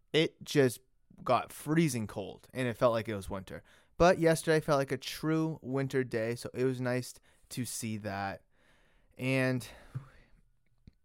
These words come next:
you know, I do have this, I am starting this episode with all, some sad news. Obviously, we all probably know at this point,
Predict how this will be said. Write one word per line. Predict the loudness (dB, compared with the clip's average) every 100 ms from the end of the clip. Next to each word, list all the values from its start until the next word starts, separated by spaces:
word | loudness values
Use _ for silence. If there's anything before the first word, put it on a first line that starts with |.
| _ _ _ _
you | 0
know, | 4
I | 6 6
do | 6 4 6 4
have | 4 6 6 4
this, | 0 0 -8 -16 -16 -8
I | -4
am | 0 0 -2
starting | 2 2 2
this | 0
episode | -4 -6 -4 -2 0
with | -2 -2
all, | -2 -2 -6 -10 _ _ _ _ _ _
some | -6 -4
sad | 0 4 6 4
news. | 4 2 2 0 -4 -14 _ _ _
Obviously, | -2 0 0 0 0 0
we | 2 0 0 -2
all | 0 2 2
probably | 0 2 4 4 2
know | 0 -2
at | -2
this | -8
point, | -8 -6 -4 -4 -6